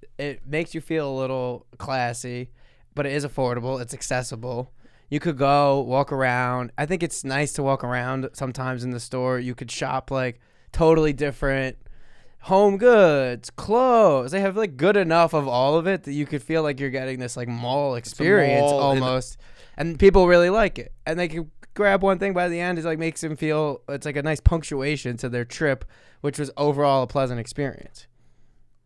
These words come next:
Speaker 2: I'm gonna say this. So now we're talking about the signs. Are the signs corny that people put up in their house?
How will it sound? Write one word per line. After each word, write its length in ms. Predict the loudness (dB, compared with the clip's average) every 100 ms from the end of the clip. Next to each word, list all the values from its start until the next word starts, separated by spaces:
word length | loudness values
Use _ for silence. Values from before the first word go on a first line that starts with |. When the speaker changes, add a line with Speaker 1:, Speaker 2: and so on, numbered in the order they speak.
| _ _ _ _ -4
Speaker 2:
I'm 200 | -2 -2
gonna 220 | -4 -4
say 220 | -4 -4
this. 560 | -6 -12 -16 -18 -18 -20 -20
So 260 | -8 -6
now 200 | -4 -4
we're 80 | -4
talking 260 | -6 -8 -8
about 200 | -8 -8
the 80 | -12
signs. 500 | -14 -14 -14 -16 -14
Are 80 |
the 80 | -14
signs 360 | -10 -8 -8 -10
corny 340 | -12 -10 -8 -10
that 180 | -12
people 260 | -14 -16 -14
put 140 | -12
up 140 | -12 -12
in 80 | -16
their 120 | -16
house? 420 | -18 -20 -20